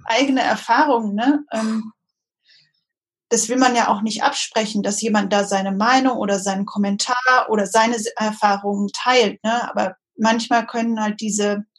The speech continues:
wenn man selber nicht hundertprozentig gefestigt ist, diese Kommentare oder Erzählungen, ich, genau das Gegenteil, glaub ich, erwirken von dem, was der Mensch einem eigentlich, mm,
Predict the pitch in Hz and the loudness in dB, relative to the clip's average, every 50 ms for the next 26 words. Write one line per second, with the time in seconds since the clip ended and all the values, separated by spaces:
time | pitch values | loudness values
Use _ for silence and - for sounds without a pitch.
0 | _ _ _ _ _ _ 226 214 214 202 202 190 226 226 269 285 277 254 240 226 | _ _ _ _ _ _ 2 2 4 2 4 4 6 6 8 6 6 4 4 0
1 | 214 214 - 233 233 226 214 208 214 - - 196 185 - 214 202 196 196 190 208 | -4 -4 -2 0 2 2 2 0 -2 -8 -10 -8 -6 -2 -2 -2 -2 -4 -8 -10
2 | - 196 185 - - 254 277 277 - - 214 208 214 - 208 220 233 226 - - | -10 -10 -8 -2 2 2 2 2 0 -8 -12 -12 -8 -6 -4 -2 -2 -2 -4 -6
3 | - _ _ _ _ _ - 226 196 214 208 202 202 202 - - 214 214 202 208 | -8 _ _ _ _ _ -6 -2 0 2 2 2 0 -2 -4 -2 0 0 0 0
4 | 208 - 233 220 226 240 240 247 - - 208 202 202 - - 196 - - - 247 | 0 2 4 4 4 6 4 2 0 0 -2 -2 -2 -2 -2 -6 -6 -4 0 0
5 | 240 247 247 269 262 262 262 262 277 277 - _ _ _ _ _ _ _ _ _ | 0 2 2 0 0 0 0 0 -2 -2 -4 _ _ _ _ _ _ _ _ _
6 | _ _ _ - - - _ _ _ _ _ _ _ _ _ _ _ _ 233 233 | _ _ _ -10 -10 -10 _ _ _ _ _ _ _ _ _ _ _ _ 0 4
7 | 233 233 220 220 214 214 - 254 254 269 311 285 277 - 240 214 214 208 214 220 | 6 6 6 6 4 0 -2 -2 2 4 4 4 4 4 2 2 2 2 2 0
8 | 196 196 196 214 208 - - 202 180 208 233 240 - 262 233 - - 214 208 202 | 0 0 0 -4 -4 -4 -6 -4 0 2 0 2 0 -4 -6 -2 0 0 0 2
9 | 220 233 233 240 220 214 214 208 - 208 202 202 202 208 220 220 233 233 226 - | 2 0 0 2 2 2 2 2 0 0 0 2 2 2 2 2 0 -2 -2 -4
10 | - - - - - _ _ _ _ _ _ _ _ _ _ _ - 208 208 214 | -6 -6 -8 -12 -14 _ _ _ _ _ _ _ _ _ _ _ 0 2 4 4
11 | 208 208 - 208 202 214 208 214 214 208 214 208 202 202 208 - - - - _ | 4 2 2 0 0 0 0 0 -2 -4 0 0 0 0 0 -4 -6 -8 -10 _
12 | _ _ _ - - 208 202 202 202 202 196 185 190 190 | _ _ _ 0 2 2 4 4 2 2 2 0 -2 -4